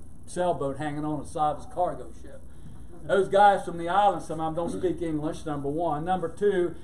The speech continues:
they get, they drink their Baba Cool rum and play dominoes.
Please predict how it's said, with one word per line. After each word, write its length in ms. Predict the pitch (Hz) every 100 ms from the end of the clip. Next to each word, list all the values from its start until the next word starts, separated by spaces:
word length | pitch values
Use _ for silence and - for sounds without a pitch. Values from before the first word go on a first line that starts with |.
| -
they 100 | 165
get, 240 | 180 185
they 140 | 170 175
drink 260 | 180 190
their 120 | 165 156
Baba 320 | 185 190 170
Cool 240 | - 202
rum 320 | 180 190 196 190
and 100 | 151
play 200 | 190 180
dominoes. 640 | 196 202 165 156 160 170